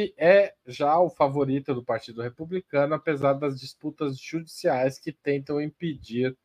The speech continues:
a sua candidatura. Ele provavelmente será esco-, escolhido pelo partido e dificilmente a justiça chegará a tempo de o barrar na disputa presidencial.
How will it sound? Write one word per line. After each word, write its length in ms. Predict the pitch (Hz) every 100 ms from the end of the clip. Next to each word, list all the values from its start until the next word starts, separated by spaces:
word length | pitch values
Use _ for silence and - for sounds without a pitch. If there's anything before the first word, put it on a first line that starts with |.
| _ _
a 120 | - 127
sua 200 | 139 131
candidatura. 960 | 139 135 139 143 - 160 160 127 95 - _ _ _ _ _ _ _
Ele 480 | 135 139 143 143 160 - -
provavelmente 720 | 139 131 117 107 139 135 143
será 240 | - 156 127
esco-, 400 | 120 - 131 127 _
escolhido 560 | - - 127 117 165 165
pelo 260 | 143 127
partido 580 | 127 180 180 - 147 156
e 60 | 151
dificilmente 1000 | 156 - 175 185 170 143 147 151 - 147
a 120 | 131
justiça 800 | 135 143 - - 135 - 147 135 _ _ _ _ _ _
chegará 560 | - - 151 147 139 139
a 40 |
tempo 460 | 139 - 131 135 135
de 140 | 131
o 100 | 147
barrar 680 | 143 151 131 - 123 131 131
na 140 | 135
disputa 420 | 131 - 139 131
presidencial. 880 | 135 143 135 131 143 143 127 113 -